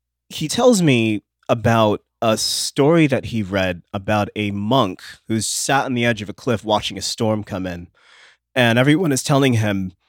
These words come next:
"You've gotta, you gotta come inside quick. The storm is gonna blow you away, or you're gonna get struck by lightning. It's a very dangerous place to be. You shouldn't be here in this situation." And the monk says, "No, no, no, you don't understand. I'm going to stay here and I'm going to watch the storm come in and I'm going to allow it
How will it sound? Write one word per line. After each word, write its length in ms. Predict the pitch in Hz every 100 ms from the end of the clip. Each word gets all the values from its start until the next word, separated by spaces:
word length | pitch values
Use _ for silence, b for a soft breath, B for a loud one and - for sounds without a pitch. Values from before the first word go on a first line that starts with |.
| _ _ _ _ _
"You've 200 | 135 139
gotta, 340 | 147 127 117 139
you 60 |
gotta 180 | 131 123
come 160 | 120 117
inside 380 | 104 147 127 117
quick. 260 | 156 143
The 80 | 117
storm 320 | - 143 131
is 120 | 123
gonna 200 | - 113
blow 260 | 98 113 113
you 200 | 110 104
away, 560 | 107 160 180 165 143 110
or 140 | 104
you're 80 | 104
gonna 160 | 110
get 160 | 101 -
struck 220 | - 107
by 120 | 104
lightning. 480 | 104 147 160 139 131
It's 160 | 104 110
a 40 |
very 220 | 98 131
dangerous 380 | 127 117 107 104
place 240 | - 113 -
to 80 | 95
be. 120 | 127
You 180 | 123 98
shouldn't 600 | - 170 160 127 110 104
be 220 | 127 139
here 320 | 123 107 104
in 120 | 107
this 160 | 104 98
situation." 560 | 104 - 113 202 -
And 100 | 107
the 40 | 110
monk 180 | 131 147
says, 160 | 110
"No, 100 | 135
no, 120 | 143
no, 40 | 110
you 100 | 101
don't 140 | 139
understand. 480 | 123 98 131 131 98 b b b b b b _ 127
I'm 400 | 156 196 180 156 156
going 320 | 147 151 156
to 100 | 143
stay 360 | 135 - 139 165
here 280 | 147 117 101
and 100 | 104
I'm 200 | 120 139
going 280 | 123 120 120
to 200 | - 117
watch 440 | 101 110 123 -
the 80 | -
storm 340 | - 131 117 113
come 240 | 113 110
in 180 | 143 131
and 120 | 107
I'm 180 | 113 131
going 200 | 127 123
to 140 | 113 110
allow 400 | 98 92 151 135
it 260 | 87 -